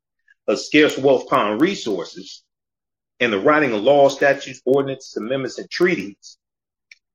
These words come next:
their adoption, interpretation, and enforcement. Politics, it impacts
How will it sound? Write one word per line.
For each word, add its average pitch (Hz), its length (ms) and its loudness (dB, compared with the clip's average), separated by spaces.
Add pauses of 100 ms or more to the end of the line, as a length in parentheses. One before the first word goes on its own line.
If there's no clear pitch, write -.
(420)
their 123 180 4
adoption, 120 400 2
interpretation, 110 640 -4
and 95 100 -8
enforcement. 131 460 0
Politics, 139 460 0
it 131 220 -4
impacts 120 480 -2